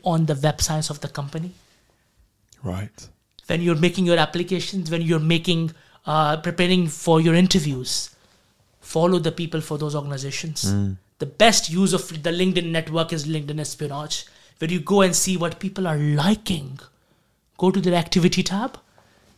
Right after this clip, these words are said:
Speaker 1: Not what, one, no, not just what they post. What are they liking?
Speaker 2: Mm.
Speaker 1: I'll give you an example. Uh, when I go to interviews, I try to follow and connect with everyone in that organization.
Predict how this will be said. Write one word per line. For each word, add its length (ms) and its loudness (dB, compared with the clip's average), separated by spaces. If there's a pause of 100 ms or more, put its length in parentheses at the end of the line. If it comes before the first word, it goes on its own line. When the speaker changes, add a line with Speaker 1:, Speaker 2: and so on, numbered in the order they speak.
(160)
Speaker 1:
Not 280 0
what, 260 2
one, 220 0
no, 100 0
not 260 4
just 220 2
what 200 4
they 100 4
post. 640 4 (420)
What 200 -18
are 120 -6
they 160 -6
liking? 480 -8
Speaker 2:
Mm. 400 -4
Speaker 1:
I'll 60 -4
give 180 0
you 40 4
an 60 0
example. 520 -10 (760)
Uh, 160 0
when 140 0
I 100 2
go 120 2
to 120 -2
interviews, 560 -4 (320)
I 80 0
try 200 2
to 80 2
follow 380 8
and 200 2
connect 300 2
with 100 2
everyone 400 8
in 100 6
that 140 6
organization. 560 0